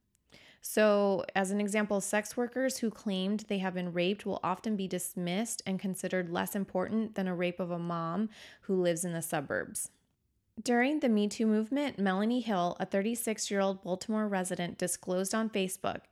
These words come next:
and on her blog that she had experienced sexual violence. But rather than receiving an outpouring of support, Hill said she received messages saying that she deserved to be sexually assaulted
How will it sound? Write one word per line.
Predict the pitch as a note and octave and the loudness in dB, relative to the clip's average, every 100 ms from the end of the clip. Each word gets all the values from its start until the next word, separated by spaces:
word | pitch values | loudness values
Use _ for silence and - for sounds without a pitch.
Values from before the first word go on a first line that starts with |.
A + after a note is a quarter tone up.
| - | -4
and | F#3 | -2
on | F3+ F3+ | 0 0
her | G3 | -2
blog | G#3+ G3+ F#3 F3 F3+ | -2 0 2 2 0
that | F#3+ F#3 | -2 -2
she | - | -2
had | F#3+ | 0
experienced | F#3 - - F#3 F#3 G3+ G3+ | -2 -4 -4 -2 0 0 -2
sexual | G3 - F3+ | -4 -2 -2
violence. | F3 F3 E3+ A3 - - _ _ - - - - | 0 0 0 -6 -10 -20 _ _ -20 -20 -12 0
But | |
rather | G#3+ A3+ A#3 | 4 6 6
than | B3+ C#4+ | 2 0
receiving | D4 C#4+ A3 G#3 G#3 | -2 -2 0 2 2
an | G3+ - | 2 2
outpouring | F#3 F#3 G3+ G3 F#3+ | 0 0 0 0 0
of | |
support, | - F3+ - - F#3 A#3+ - | -2 -8 -6 0 2 2 -2
Hill | - G#3+ A3 | -2 0 0
said | A3+ B3 | 0 -2
she | A#3 B3+ | -2 -4
received | A#3 A3 G#3 G3 | -4 -2 -2 -2
messages | G3 F3+ F3 G#3 A#3 B3 | -2 -2 -2 -2 -2 -2
saying | B3+ - F#3+ F#3 F#3+ | -2 -2 0 2 0
that | F#3 | -2
she | - - | -4 -4
deserved | F#3+ G3+ F#3 F#3 G3 G#3 | -4 -2 -2 0 0 0
to | G#3 | -4
be | G3+ | -4
sexually | F#3 F3+ E3+ - F#3 E3+ | -4 -4 -6 -4 -4 -4
assaulted | E3+ - D#3+ D#3+ - - | -6 -6 -6 -6 -8 -8